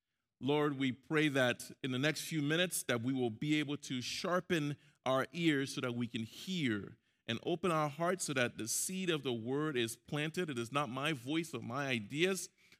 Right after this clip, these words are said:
Lord, is the Holy Spirit working through me, and I pray that he works. Now, in this place,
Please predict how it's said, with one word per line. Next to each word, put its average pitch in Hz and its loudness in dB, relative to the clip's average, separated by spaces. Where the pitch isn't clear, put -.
Lord, 147 0
is 143 -2
the 131 0
Holy 160 2
Spirit 165 -2
working 156 -4
through 170 -4
me, 165 0
and 147 -2
I 120 0
pray 160 -4
that 143 2
he 151 0
works. - -6
Now, 131 0
in 127 -2
this 139 0
place, - -6